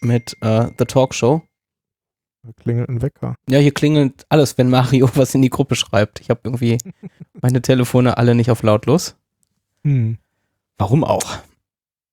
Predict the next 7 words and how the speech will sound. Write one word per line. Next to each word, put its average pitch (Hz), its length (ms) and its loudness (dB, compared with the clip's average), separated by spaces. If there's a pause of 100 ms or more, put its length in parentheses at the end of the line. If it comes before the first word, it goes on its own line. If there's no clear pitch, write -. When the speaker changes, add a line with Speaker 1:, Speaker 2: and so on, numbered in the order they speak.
Speaker 2:
Wir 120 200 -2
sehen, 147 460 2
äh, 131 540 0 (520)
alles 127 260 0
bestens - 380 -4
vorbereitet. 113 600 -6 (1400)
Speaker 1:
So. 107 100 -20